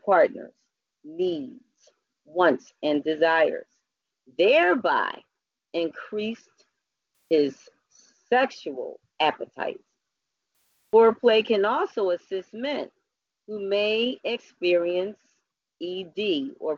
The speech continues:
premature ejaculation challenges.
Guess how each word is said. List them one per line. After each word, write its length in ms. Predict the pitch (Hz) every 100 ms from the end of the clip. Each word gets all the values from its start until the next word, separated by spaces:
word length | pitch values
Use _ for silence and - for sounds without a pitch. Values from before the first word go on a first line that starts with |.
| -
premature 640 | 196 175 165 - 175 175 -
ejaculation 1040 | 156 143 156 143 - 156 196 262 - 147
challenges. 640 | 135 131 131 131 - -